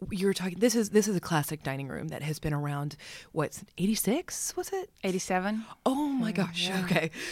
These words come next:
Speaker 1: So this exquisite dining room, like, big waterfall. <laughs> I remember going there the first time and, like, being so dazzled by this thing. I remember going out to lunch there and thinking, "This is how fancy people eat." <laughs> So, I mean, it, it's, so it's a dining room that has been,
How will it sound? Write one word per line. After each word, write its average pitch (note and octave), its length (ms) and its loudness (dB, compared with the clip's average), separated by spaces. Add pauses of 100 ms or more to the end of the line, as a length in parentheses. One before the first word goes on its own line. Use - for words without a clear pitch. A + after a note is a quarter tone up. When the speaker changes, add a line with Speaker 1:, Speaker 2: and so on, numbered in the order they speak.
(160)
Speaker 1:
So - 280 6 (180)
this A3 360 6 (240)
exquisite - 800 2
dining D3 320 2
room, C#3+ 240 -2
like, - 180 -10
big - 140 0
waterfall. F#3+ 880 4 (120)
<laughs> F3+ 100 4
I B3 80 12
remember G3 320 6
going A3 260 4
there G3 120 4
the F3+ 100 2
first F3 260 -2
time E3 160 4
and, D3+ 100 -2
like, C#3+ 160 -6
being E3 280 -4
so D3+ 520 0 (460)
dazzled - 560 -2 (240)
by D3+ 220 -2
this C3+ 200 -4
thing. C#3 200 -2
I - 20 -2
remember D3+ 220 -2
going E3 240 -4
out D#3 80 -6
to C#3 100 -8
lunch C3+ 240 -6
there C#3+ 100 -2
and C#3+ 80 -4
thinking, D3+ 340 -10
"This G3+ 200 2
is E3+ 80 0
how D#3 240 -10
fancy D4+ 460 -2
people F3+ 400 0
eat." - 240 -4
<laughs> - 800 8
So, - 160 4
I A3+ 120 8
mean, A#3+ 140 10
it, G#3 160 8
it's, A#3 140 8
so C4+ 100 8
it's C#4 220 4
a E4+ 40 4
dining A#3+ 280 6
room G3+ 140 4
that F3+ 120 4
has E3+ 160 0
been, D3+ 520 2